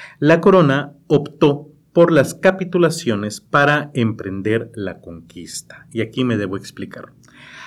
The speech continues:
Aunque muchas veces pensamos que un rey tiene dinero, la realidad de aquella época era que los reyes eran unos pésimos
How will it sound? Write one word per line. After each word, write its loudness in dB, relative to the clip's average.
Aunque 4
muchas 4
veces -2
pensamos 0
que -4
un 0
rey 2
tiene -6
dinero, 0
la 4
realidad 4
de 2
aquella 0
época -2
era 0
que -6
los -4
reyes 0
eran -2
unos -4
pésimos -2